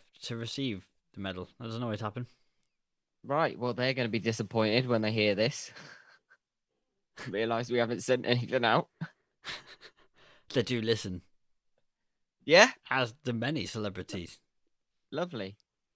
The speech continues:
Speaker 2: Amazing. Roger Jackson's going, "Ah, fucking these boys. I thought it was gonna be me who's winning." <laughs>
Speaker 1: "I'm gonna cut you like a fish."
Speaker 2: "You like scary movies." <laughs>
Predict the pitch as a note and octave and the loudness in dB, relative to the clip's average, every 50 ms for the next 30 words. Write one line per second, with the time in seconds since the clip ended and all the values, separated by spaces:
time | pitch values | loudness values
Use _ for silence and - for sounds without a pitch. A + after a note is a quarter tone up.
0 | _ D3+ D3 D3 C#3+ C#3+ D3 D3 - F#2+ G2 G#2 G#2 _ _ _ _ _ _ - | _ -12 -10 -8 -8 -10 -10 -10 -10 -12 -12 -12 -16 _ _ _ _ _ _ -20
1 | - - - - - - - _ - - - - - _ _ _ _ _ _ _ | -20 -20 -20 -20 -20 -20 -20 _ -20 -20 -20 -20 -20 _ _ _ _ _ _ _
2 | _ _ _ _ _ _ _ _ _ _ _ _ _ D#3 D#3+ D3+ - C3 C3 A#2 | _ _ _ _ _ _ _ _ _ _ _ _ _ 12 12 12 10 6 4 8
3 | D3+ D#3 C#3+ - - - B2+ A#2+ A2 - - A#2+ A#2+ A#2 A#2 A2+ A2+ G#2 G2 F#2 | 8 8 8 8 4 -2 -4 -4 -2 0 2 4 4 4 4 2 2 0 0 0
4 | F2 D#2 D2 - - - _ - B2 A2+ - - A2+ A2 B2+ C3+ C#3 C3 - - | -2 -2 -6 -10 -12 -12 _ -4 -4 -4 -4 -6 -8 -6 -6 -6 -6 -8 -8 -8
5 | F#2+ F#2 F#2 F#2 - A2+ - - A2+ F#2 F2+ G2 G#2+ - G#2+ G#2 G#2 A2 G#2+ A#2 | -6 -6 -6 -6 -8 -8 -8 -6 -6 -6 -6 -8 -8 -8 -8 -6 -6 -6 -4 -4
6 | B2+ C#3+ D#3+ C#3+ G#2 - G#2 F#2+ G2 G2 G2 G2+ G#2 G#2+ - - A2 A2+ A#2 - | -4 -4 -2 -4 -4 -6 -6 -6 -4 -4 -4 -4 -6 -8 -12 -16 -16 -16 -18 -18
7 | - - _ _ _ _ _ _ _ _ _ _ - - _ - C3+ A#2 B2 A#2 | -20 -20 _ _ _ _ _ _ _ _ _ _ -20 0 _ 8 8 8 8 6
8 | - - - C#3+ - - D3 B2 B2 - D3+ - - D3 A#2 G#2+ - - - _ | 6 6 6 6 4 2 0 2 2 2 4 6 6 6 6 6 2 -6 -8 _
9 | _ _ _ _ - - - - - - - - - - - - _ _ A2 B2+ | _ _ _ _ -20 -20 -20 -20 -20 -20 -20 -20 -20 -20 -20 -20 _ _ -4 -2
10 | C3 C3 A#2+ B2 C3+ C3+ - - - B2+ A#2 G#2+ G#2 A2 G#2 F#2+ G#2+ G#2+ G#2+ A2+ | 4 6 6 6 6 4 0 -2 2 4 4 4 2 -2 -8 -8 -10 -10 -10 -10
11 | G#2+ F#2+ F#2 F2+ G#2 A2 - _ _ _ - - - - - - - - - - | -8 -8 -8 -8 -10 -12 -14 _ _ _ -20 -20 -18 -20 -20 -20 -20 -20 -20 -20
12 | - - - _ _ _ _ _ _ _ _ _ _ _ _ _ _ _ _ _ | -20 -20 -20 _ _ _ _ _ _ _ _ _ _ _ _ _ _ _ _ _
13 | _ _ _ _ _ _ - F#3 | _ _ _ _ _ _ -16 -16